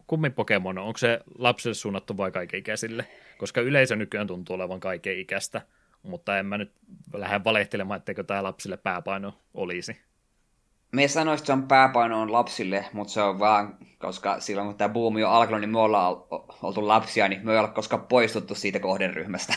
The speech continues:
Speaker 1: Mm. Hy-, hyvässä ja huonossa mielessä.
Speaker 2: Jep.
Speaker 1: Mut joo, siis kun lapset nyt kumminkin, äh, se pääpaino tälle, ee, tota, tarvikkeelle on ollut, niin siellä sitten kun koulutavaraa myös on ollut, että kuten Eetu mainitsi, niin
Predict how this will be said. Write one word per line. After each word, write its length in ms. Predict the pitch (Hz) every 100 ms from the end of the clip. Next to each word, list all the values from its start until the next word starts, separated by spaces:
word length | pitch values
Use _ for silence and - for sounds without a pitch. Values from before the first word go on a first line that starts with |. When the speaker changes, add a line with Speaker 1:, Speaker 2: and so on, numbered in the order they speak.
| -
Speaker 1:
Mm. 200 | 98 98 - _ - - - _ - _ _ _ _ _
Hy-, 180 | 98 -
hyvässä 360 | 95 90 85 101
ja 100 | 92
huonossa 360 | 95 95 98
mielessä. 400 | 104 98 101 - - _ _ _ _
Speaker 2:
Jep. 300 | 98 90 98 - - - - _ _ _ _
Speaker 1:
Mut 140 | 110 113
joo, 160 | 104
siis 180 | 92 92
kun 180 | 107 98
lapset 300 | 104 - 107
nyt 140 | 104
kumminkin, 400 | - 104 101 104
äh, 260 | 104 110 - -
se 120 | -
pääpaino 500 | 101 95 101 98 95
tälle, 260 | 95 95 - _ 131
ee, 400 | 104 104 110 107 - _ _
tota, 240 | 104 110
tarvikkeelle 500 | 104 131 123 - 123
on 60 | 107
ollut, 160 | 101 98
niin 80 |
siellä 200 | 95 92
sitten 200 | - 98
kun 280 | 92 95 107
koulutavaraa 640 | - 165 156 139 131 120 117
myös 260 | 110 110
on 100 | 107
ollut, 180 | 95 92
että 140 | -
kuten 220 | 98 92 87
Eetu 220 | 82 92
mainitsi, 360 | 95 95 -
niin 160 | 98